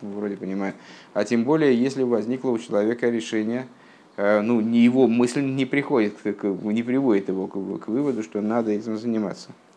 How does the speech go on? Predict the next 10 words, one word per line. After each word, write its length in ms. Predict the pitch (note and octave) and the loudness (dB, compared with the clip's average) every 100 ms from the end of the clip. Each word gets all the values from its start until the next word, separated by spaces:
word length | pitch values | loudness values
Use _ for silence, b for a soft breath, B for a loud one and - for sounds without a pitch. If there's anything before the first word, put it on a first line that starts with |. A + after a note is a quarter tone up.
| _ _ B B B B B | _ _ B B B B B
Вейней 460 | A#2+ C3+ F#3 A#3 | 8 8 10 10
асейдер 460 | F#3 - F#3+ G3 D#3+ | 10 8 4 4 2
дешлойша 500 | B2 A#2+ F3+ G3 D3+ | 0 0 2 2 2
левуши 380 | C3 D#3+ F3+ D3+ | 0 0 0 2
анефеш 600 | C#3 A#2 G2 - B2+ A#2 | 2 2 0 0 -2 -2
гу 160 | B2+ | -2
махшова 420 | E3 B2 - D3 B2 | -2 -2 -2 -2 0
дибру 320 | C#3 C#3 C3 | -2 -2 0
майсе. 360 | A#2 E2+ - | 0 0 -4
Вот, 260 | A2+ C#3 | -4 -4